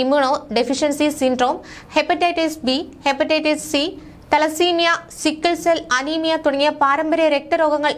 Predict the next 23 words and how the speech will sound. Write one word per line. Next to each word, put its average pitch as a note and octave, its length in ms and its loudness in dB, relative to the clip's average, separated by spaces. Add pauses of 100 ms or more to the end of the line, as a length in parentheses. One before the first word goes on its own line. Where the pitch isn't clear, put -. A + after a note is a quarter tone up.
എന്നിവയിൽ D4+ 280 2
നിന്ന് C#4+ 180 0
മുക്തരാണെന്ന് C#4 600 0
തെളിയിക്കണം. F#3 400 0 (420)
പൊതുജന G4+ 380 4 (140)
താൽപര്യം F#4+ 380 0 (180)
ആവശ്യപ്പെടുന്നതിനനുസരിച്ച് E4 1040 0 (140)
മറ്റ് D4 200 0 (100)
ഏതെങ്കിലും E4 420 0
രോഗങ്ങൾ D4 320 2 (160)
ചേർക്കൽ C#4 340 2 (220)
ആരോഗ്യമന്ത്രിക്ക് C#4+ 720 -2
ഒരു C#4 180 2
മന്ത്രിതല D4+ 440 2
തീരുമാനം B3+ 400 0
പുറപ്പെടുവിക്കണം. F3 640 -2 (640)
രണ്ടായിരത്തി A3+ 440 2 (140)
എട്ടിലെ A3+ 260 2 (100)
മുപ്പത്തിയൊന്നാം C4 640 0
നമ്പർ B3+ 240 2
നിയമത്തിനായുള്ള B3 640 2
പുതുക്കിയ B3+ 400 2
എക്സിക്യൂട്ടീവ് C#4 480 0